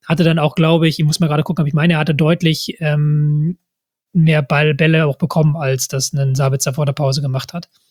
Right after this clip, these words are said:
Aber ja, es war trotzdem nicht, das hat, wie du gesagt hast, das hat wirklich keines der Probleme gelöst, so richtig.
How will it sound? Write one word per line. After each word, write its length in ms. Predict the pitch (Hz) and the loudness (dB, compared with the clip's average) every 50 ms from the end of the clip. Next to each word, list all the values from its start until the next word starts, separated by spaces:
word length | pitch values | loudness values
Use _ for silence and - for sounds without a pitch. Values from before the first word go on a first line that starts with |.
| - - _ - - - - - - - - _ _ _ _ - | -20 -20 _ -20 -20 -20 -20 -20 -20 -20 -20 _ _ _ _ -2
Aber 180 | 165 147 151 | 0 2 4
ja, 240 | 151 156 147 139 123 - - _ _ _ _ _ _ _ _ _ - | 4 4 4 2 0 -4 -10 _ _ _ _ _ _ _ _ _ -14
es 140 | - - - | -10 -4 -2
war 120 | 151 151 | -2 -2
trotzdem 640 | - - 180 - - - 165 151 143 135 139 139 - _ _ _ _ _ _ _ - | 0 0 -2 -2 0 0 2 2 2 2 0 -2 -6 _ _ _ _ _ _ _ 0
nicht, 360 | 180 165 175 180 175 - - | 2 4 4 2 2 0 -2
das 120 | 175 143 | 0 0
hat, 180 | 170 147 135 - | 0 0 -2 -2
wie 60 | 165 | 0
du 120 | 151 156 143 | 0 0 2
gesagt 180 | 170 170 160 | 2 0 0
hast, 120 | 151 135 143 | 0 0 -2
das 80 | 160 147 | 0 0
hat 60 | 143 | 0
wirklich 180 | 165 160 - | 0 0 0
keines 240 | - 147 151 147 139 | 0 0 0 0 0
der 100 | - 160 | -2 -4
Probleme 380 | 135 - 151 147 143 143 151 139 | -2 -2 -2 0 0 0 0 0
gelöst, 360 | 143 139 139 135 139 - - | 0 0 0 0 -2 -2 -4
so 60 | 147 | -6
richtig. 440 | 135 139 123 - - 98 - - | -6 -6 -8 -10 -12 -18 -18 -20